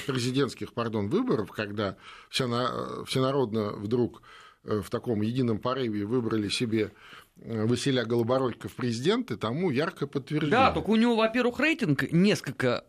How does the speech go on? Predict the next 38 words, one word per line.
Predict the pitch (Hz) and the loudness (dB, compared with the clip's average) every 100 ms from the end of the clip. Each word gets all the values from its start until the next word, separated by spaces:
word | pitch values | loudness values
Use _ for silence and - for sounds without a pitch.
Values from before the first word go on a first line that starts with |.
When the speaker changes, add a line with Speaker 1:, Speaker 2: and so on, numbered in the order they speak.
| - | -4
Speaker 2:
понизился, | 190 190 151 113 104 - | 0 2 2 0 -2 0
а | |
во-вторых, | 147 - 220 135 | -2 0 0 2
ты | |
Speaker 1:
Ничего | - | 4
Speaker 2:
видел, | 349 370 392 | 4 4 2
Speaker 1:
страшного. | - - - - | -4 -16 -20 -4
Speaker 2:
как | - - | -2 0
его | 214 175 | 0 0
встречали | - 226 240 - 170 139 | 0 0 2 2 2 2
криками | - 233 - 175 165 160 | 2 2 2 2 2 2
"Ганьба | 135 156 202 226 262 247 | 0 2 4 4 4 4
и | 214 | 6
геть"? | 127 175 190 127 - - | 4 2 0 0 -6 -2
Speaker 1:
Ничего | 175 - 220 | -2 0 -8
страшного. | - 165 - - 113 107 | -4 -4 -4 -10 -16 -6
Speaker 2:
Все, | - 247 349 349 - _ - | 0 2 4 2 0 _ -14
Speaker 1:
Ничего | - 160 - | -6 -2 4
Speaker 2:
процесс | 190 247 320 | 4 4 0
Speaker 1:
страшного. | - 277 - 160 123 | 4 4 4 -2 -4
Speaker 2:
пошел. | - | -4
Speaker 1:
Не, | 180 | 0
ну, | 190 | 2
конечно, | 165 175 233 254 135 | 2 0 0 0 0
естественно, | 120 - 190 - 113 | 0 0 0 2 0
он | 135 135 | 2 2
не | 117 113 | 2 2
может | 156 202 | 2 2
не | 170 | 0
пойти. | 147 135 131 - 101 - - - - | 0 0 -2 -4 -8 -8 -18 -16 -4
И | 113 | 0
вообще | 110 131 - 208 | 2 2 2 2
вот | 131 | 2
в | - | 0
такой, | 139 - 151 123 - - - - | -6 -2 0 0 -2 -18 -20 -8
эм, | - 117 113 113 110 117 110 110 117 110 107 107 104 107 107 117 117 113 | 0 2 4 2 0 -2 -4 -4 -4 -4 -4 -2 -2 -2 -4 -4 -4 -4
э, | |
схеме, | - - 226 226 107 | -6 0 2 2 -2